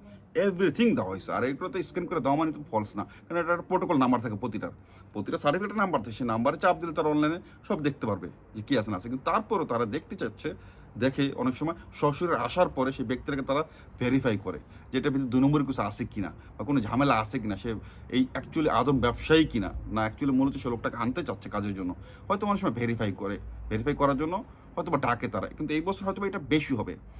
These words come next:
এবং আমাদের বাংলাদেশ, পাকিস্তান, ইন্ডিয়া, এ, বাংলাদেশ, পাকিস্তান, শ্রীলঙ্কা, এই তিনটা দেশের ভেরিফাইড একটু বেশি হবে। এটা তো ওরা নিজেরাই বলছে,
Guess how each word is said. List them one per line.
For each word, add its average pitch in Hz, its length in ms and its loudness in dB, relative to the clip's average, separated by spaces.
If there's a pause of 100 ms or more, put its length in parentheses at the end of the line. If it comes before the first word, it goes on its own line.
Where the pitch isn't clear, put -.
(180)
এবং 170 180 0
আমাদের 175 260 2
বাংলাদেশ, 156 440 2
পাকিস্তান, 143 380 -2
ইন্ডিয়া, 120 500 2
এ, 113 120 2
বাংলাদেশ, 139 420 2
পাকিস্তান, 123 340 -2
শ্রীলঙ্কা, 139 440 -2 (480)
এই 202 120 2
তিনটা 202 320 0
দেশের 190 300 -2
ভেরিফাইড 143 340 2
একটু 160 140 -6
বেশি 180 300 2
হবে। 107 180 2
এটা 113 240 -6
তো 165 120 0
ওরা 151 140 2
নিজেরাই 139 360 2
বলছে, 143 340 2